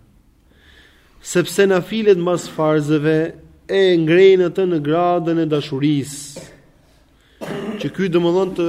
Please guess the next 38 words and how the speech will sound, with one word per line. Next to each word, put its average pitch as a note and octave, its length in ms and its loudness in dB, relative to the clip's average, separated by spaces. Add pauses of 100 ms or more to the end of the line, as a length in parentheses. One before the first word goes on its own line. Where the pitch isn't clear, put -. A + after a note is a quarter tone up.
arrijë F#3 180 -6
gradën F#3+ 440 0 (120)
e E3 140 -6 (100)
të F3+ 80 -4
jetë F#3 160 -6
për D#3+ 140 -4
personave F3 500 -2
që E3 200 -6
e, E3+ 160 -8 (180)
që D#3+ 100 -8
i D3+ 160 -4
do F3+ 240 -2
Allahu, E3 520 0 (280)
mbasi D#3 320 -6
ky A#3+ 200 -12
e B3 40 -16
ka F#3+ 80 -8
dashur F3 380 -10
Allahun D3 260 -6
e B2+ 60 -10
madhëruar. B2 400 -14 (2250)
Shkaku E3+ 320 -2
i D3+ 80 -8
tretë. C3 400 -8 (1400)
Thotë F3 240 2
që E3 140 -8
ta D#3+ 100 0
përkujtoj D#3 540 -4
Allahun D3+ 320 0
e D3 80 -4
madhëruar D3 340 0
në C3+ 140 -6
çdo D3 240 0
gjendje, A#2+ 320 -4 (260)
me D3 160 0
gojën E3+ 400 2
e D3 80 -4
tij, D3+ 240 0